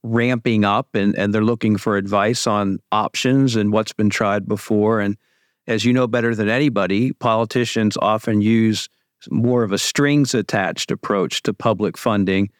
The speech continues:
so they can achieve policy goals. And they sometimes want to force recipients to conform to their agenda in order to qualify for the funding. Have you seen this being the case generally as it relates to community colleges?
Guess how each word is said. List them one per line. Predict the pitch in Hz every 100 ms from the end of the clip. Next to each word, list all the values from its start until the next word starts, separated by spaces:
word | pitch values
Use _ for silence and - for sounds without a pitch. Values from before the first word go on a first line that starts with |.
| _
so | -
they | 117 117
can | 120
achieve | 113 - 196 254 -
policy | 107 90 92 110
goals. | - 67 - - - -
And | 110 107 104 -
they | 104 104
sometimes | 98 - 120 110 117 113 104
want | 113
to | 113
force | - 131 127 127 -
recipients | 117 - 117 - 107 104 -
to | -
conform | 110 117 107 - 131 156 67 85 131 -
to | 120
their | 110 104
agenda | 101 113 127 113 92 101 -
in | 113 113
order | 113 107
to | 101
qualify | - 110 104 98 107 98
for | - 92
the | 95
funding. | - 110 117 80 80 - _ _ _ -
Have | 127 120
you | 165
seen | - 165 147
this | 143 135 -
being | - 135 127
the | 113
case | - 127 120 113 -
generally | - 120 117 113 110
as | 110 101
it | 104
relates | 101 98 110 101 -
to | - 117 107
community | - 113 117 117
colleges? | 113 117 117 110 110 110 110 101